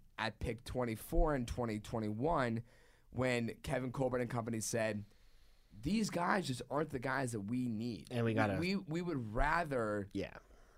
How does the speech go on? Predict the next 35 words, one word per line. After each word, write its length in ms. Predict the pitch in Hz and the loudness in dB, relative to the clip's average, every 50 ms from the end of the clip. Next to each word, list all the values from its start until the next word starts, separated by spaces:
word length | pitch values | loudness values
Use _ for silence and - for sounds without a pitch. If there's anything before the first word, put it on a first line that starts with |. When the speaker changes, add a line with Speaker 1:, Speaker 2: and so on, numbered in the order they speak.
| - | -2
Speaker 1:
pull 220 | - 196 190 185 175 | 0 2 2 2 0
the 100 | 156 143 | 0 -2
trigger 460 | - - - 170 190 202 - 143 135 | -2 -2 -2 -2 0 2 2 4 4
and 180 | 120 120 123 117 | 4 2 2 0
take 200 | 170 165 160 - | 0 -2 0 0
the 100 | 123 113 | 0 0
risk 360 | 117 147 170 170 135 - - | 2 2 2 2 0 0 2
on 200 | 127 123 120 113 107 | 2 2 2 2 0
going 260 | 120 127 131 127 117 | 0 0 2 0 0
running 280 | 110 107 117 147 170 151 | 2 2 2 2 2 0
back 220 | 120 110 107 104 | 0 -2 -2 -2
in 80 | 120 110 | -2 -4
the 80 | 113 | -4
first 360 | 104 - 117 113 110 104 - 110 | -4 -4 -2 -2 -2 -2 -4 -4
round 300 | 123 139 156 156 143 123 | -2 0 0 0 0 0
than 200 | 117 113 110 107 - - - - - | 0 0 -2 -4 -6 -10 -20 -20 -14
just 160 | - 131 - | -14 -10 -4
taking 280 | - 143 135 127 123 117 | -4 -4 -4 -4 -6 -4
some 340 | 113 - 131 120 110 104 98 - | -2 -2 -2 -2 -2 -6 -4 -2
guy 400 | 120 117 117 120 117 113 107 104 | 2 2 4 4 4 4 2 2
on 120 | 101 107 107 | 0 0 0
the 80 | 110 | 0
offensive 480 | 104 104 104 104 104 104 98 98 101 95 | 2 2 2 2 0 -2 -2 -4 -4 -2
lineman 320 | 101 95 92 92 92 90 | -2 -2 -2 -2 -4 -4
in 80 | 87 82 | -6 -6
the 80 | 82 82 | -8 -10
first 320 | - 82 80 80 - - | -10 -10 -10 -10 -10 -12
round." 240 | 62 57 53 50 - - - - - - - - - | -14 -14 -14 -16 -18 -20 -20 -12 -10 -8 -8 -8 -10
So 420 | - - - 143 147 143 131 - - - - - - - - - | -8 -4 0 0 2 2 0 -2 -6 -12 -20 -20 -20 -20 -12 -4
there's 180 | 143 147 139 - | -2 -2 -2 0
so 180 | - 190 170 | -2 0 2
much 200 | 165 165 175 156 | 4 4 2 2
that 100 | 160 147 | 0 -2
can 100 | 135 127 | -2 -2
happen. 560 | 113 120 117 113 - 113 - 120 113 110 98 | -2 0 0 0 0 0 0 0 0 0 -2